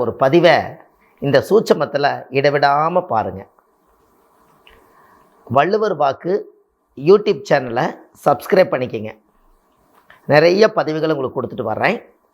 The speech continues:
கண்டிப்பா இந்த பதிவுல உங்களுக்கு ஒரு நல்ல தகவலை கொடுக்க போறேன். இதை பொறுமையா, நிதானமா கேட்டு வாங்க. சரி, சித்திர நட்சத்திரத்தில் பிறந்தவர்களுக்கு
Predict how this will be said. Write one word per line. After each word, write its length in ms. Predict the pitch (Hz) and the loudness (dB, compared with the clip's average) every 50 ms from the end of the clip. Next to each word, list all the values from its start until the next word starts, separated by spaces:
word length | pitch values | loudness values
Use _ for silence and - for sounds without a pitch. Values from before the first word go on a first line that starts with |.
| _ _ _ _ _ _ - | _ _ _ _ _ _ -2
கண்டிப்பா 480 | - 135 135 127 139 131 - - 170 214 - - _ _ _ _ _ _ _ - | 0 0 2 4 2 2 4 2 0 0 -2 -10 _ _ _ _ _ _ _ -8
இந்த 140 | 135 127 127 104 - 135 | -4 -2 -2 0 0 0
பதிவுல 320 | 131 143 165 147 143 151 - 320 359 - - - _ _ _ - 135 | 2 2 2 2 2 2 2 0 -2 -8 -14 -20 _ _ _ -6 -2
உங்களுக்கு 280 | 135 131 127 123 - 135 127 | 2 2 2 2 4 4 4
ஒரு 120 | 123 143 180 - - - - - _ _ _ - 127 131 | 6 4 4 2 -2 -10 -18 -20 _ _ _ -4 -2 0
நல்ல 280 | 139 160 185 208 202 202 - 135 | 0 2 2 2 2 2 0 -2
தகவலை 400 | 127 143 147 135 139 139 156 196 - - - | -2 -2 -2 -2 0 -2 -2 -4 -4 -8 -8
கொடுக்க 220 | - 131 127 - 131 120 - | -6 -4 -4 -4 -6 -6 -4
போறேன். 260 | 110 107 127 170 - - - _ _ _ _ _ _ _ | -2 -2 0 -2 -2 -6 -12 _ _ _ _ _ _ _
இதை 180 | - 127 123 110 104 - | 0 4 4 4 4 4
பொறுமையா, 520 | 147 156 165 175 165 160 143 127 127 139 165 - - - _ _ _ _ _ _ _ _ _ _ - | 4 4 4 4 2 2 2 2 2 2 2 -2 -6 -14 _ _ _ _ _ _ _ _ _ _ 0
நிதானமா 680 | 135 147 151 151 175 165 156 139 127 117 120 127 156 196 - - _ _ _ _ - - | 2 4 4 6 6 4 4 0 -2 -4 -2 -2 -2 -4 -6 -10 _ _ _ _ -4 -2
கேட்டு 240 | 123 104 - - 107 73 | -2 -2 -4 -6 -8 -6
வாங்க. 160 | 64 67 - - _ _ _ _ _ _ _ _ _ _ _ _ _ _ _ _ _ _ _ _ _ _ - | -8 -8 -10 -16 _ _ _ _ _ _ _ _ _ _ _ _ _ _ _ _ _ _ _ _ _ _ -4
சரி, 220 | - 90 73 - - - _ _ _ _ _ _ _ _ _ - - - _ _ - | -2 -2 -2 -2 -8 -12 _ _ _ _ _ _ _ _ _ -20 -20 -20 _ _ -4
சித்திர 320 | - 220 214 214 - 269 254 233 208 | 0 0 0 2 2 0 0 0 -4
நட்சத்திரத்தில் 640 | 185 - - 180 175 - 156 143 - 180 170 170 - | -10 -10 -10 -10 -10 -10 -12 -10 -10 -12 -12 -10 -6
பிறந்தவர்களுக்கு 760 | 156 143 151 151 160 135 139 131 120 117 110 104 - - 170 | -6 -4 -4 -4 -6 -6 -6 -6 -6 -8 -10 -10 -10 -8 -6